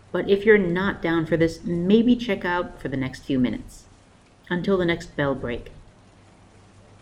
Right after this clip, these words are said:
So, I think a lot of the sources I consulted for this story had a tendency to retreat into scientific terminology and framing out of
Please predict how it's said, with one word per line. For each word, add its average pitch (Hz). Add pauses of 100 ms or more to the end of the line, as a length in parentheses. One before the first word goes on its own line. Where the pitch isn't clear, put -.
(1160)
So, 170
I 185
think 254
a 208
lot 165
of 202
the 202
sources 170
I 151
consulted 143
for 190
this 196
story 220 (460)
had 175
a 175
tendency 196
to 180
retreat 170
into 165
scientific 170
terminology 156
and 135
framing 175 (480)
out 160
of 156